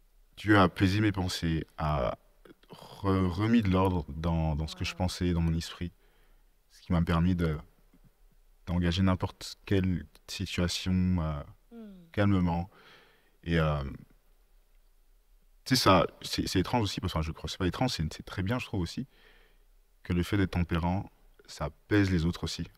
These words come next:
Speaker 2: C'est tellement vrai.
Speaker 1: Euh, souvent avec Elsa, mon épouse, <laughs> il y a une situation, elle, elle est un
Speaker 2: Mhm.
Speaker 1: peu, elle est très émotive, tu vois.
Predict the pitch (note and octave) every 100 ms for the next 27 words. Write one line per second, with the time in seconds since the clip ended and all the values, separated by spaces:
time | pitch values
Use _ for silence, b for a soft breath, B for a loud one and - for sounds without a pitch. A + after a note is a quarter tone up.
0 | _ _ G3 F3+ E3 D3+ - D3+ - _
1 | - - D#2 - - - - _ _ -
2 | - G#2+ - F#2 F#2+ F#2+ E2+ - G#2 F#2+
3 | - - F#2 - G2 - _ b b b
4 | b b b _ _ _ _ _ _ -
5 | - D2 E2 F2+ F#2 - A2 G2+ - G#2
6 | A2 F#2+ E2 D2+ D#2 D#2+ D#2+ G#2+ G#2 E2+
7 | D2+ D#2+ A2+ G2+ F2 - - - D2